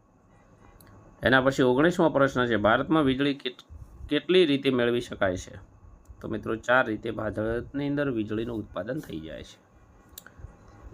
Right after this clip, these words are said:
પ્રશ્ન વીસ, ભારતના બંધારણે આપણા આપેલા આદેશ પ્રમાણે પ્રાથમિક શિક્ષણ મફત અને ફરજિયાત આપવાની જવાબદારી કોની છે?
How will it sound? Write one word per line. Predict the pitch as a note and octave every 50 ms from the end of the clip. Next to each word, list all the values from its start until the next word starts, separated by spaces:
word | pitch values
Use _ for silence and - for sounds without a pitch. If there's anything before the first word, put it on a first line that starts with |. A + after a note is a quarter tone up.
| - - - - - _ - - - -
પ્રશ્ન | C3 C#3 D3 - F3 E3+ E3+
વીસ, | D#3+ D#3+ D3+ C3+ - - - - - - - - - - - - _ _ - - - _ -
ભારતના | A2+ A#2 B2 C3+ E3 - F3 F3 F3
બંધારણે | D#3+ D3 C#3 C3+ B2+ C3 D3 D#3 D#3+ D#3 D3
આપણા | C#3 C3+ C3+ D3+ D3+ D3 D3 D3+ - - _ _ - - - - -
આપેલા | - - - D#3 D3+ C#3+ A#2+ F2+ D2 - _ _ _ _ - - - - _ _ - - - - _ _ _ _ _ _ - - -
આદેશ | - A#2 A#2+ D3 D#3+ E3+ F3+ F#3 F3+ - -
પ્રમાણે | - C#3+ C#3+ D3 D3+ D3 C3+ A#2 G2+
પ્રાથમિક | F2+ - A#2 B2+ C3+ - E3+ E3+ E3+ -
શિક્ષણ | - D3+ C3+ - - D3+ C#3+
મફત | C3+ C3 B2+ - - D#3+ D3 C#3+
અને | C3+ C3+ C3
ફરજિયાત | C3+ - A#2 A#2 A#2+ B2+ C#3 C3 B2
આપવાની | B2 - - - B2 A#2+ B2 A2+
જવાબદારી | A2+ G#2 G#2 G#2+ G#2+ A2 A2 A#2 A2
કોની | - - F#2+ F2 G2 A2 G#2
છે? | G#2 - - G1+ -